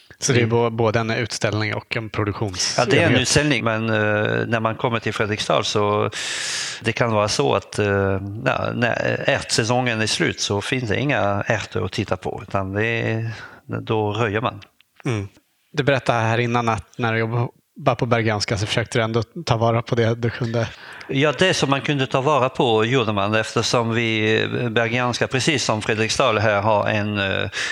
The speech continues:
Speaker 2: en julmarknad, alltså julutställning på, på Bergianska var det en julutställning. Och, eh, då är det klart att man spar.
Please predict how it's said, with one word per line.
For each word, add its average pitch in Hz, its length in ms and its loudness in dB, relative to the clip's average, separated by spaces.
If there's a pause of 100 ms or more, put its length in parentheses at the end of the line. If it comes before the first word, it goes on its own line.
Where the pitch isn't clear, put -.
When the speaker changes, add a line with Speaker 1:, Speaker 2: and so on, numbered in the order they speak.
(100)
Speaker 2:
en 101 260 -4
julmarknad, 107 1160 0
alltså 101 320 0
julutställning 104 760 -2
på, 107 460 -4
på 110 100 0
Bergianska 110 460 -2
var 98 100 0
det 101 100 0
en 101 160 -2
julutställning. 101 720 -2 (460)
Och, 110 540 2
eh, 110 280 0 (720)
då 139 140 2
är 120 40 0
det 120 100 0
klart 135 320 2
att 110 120 2
man 107 200 0
spar. 101 480 2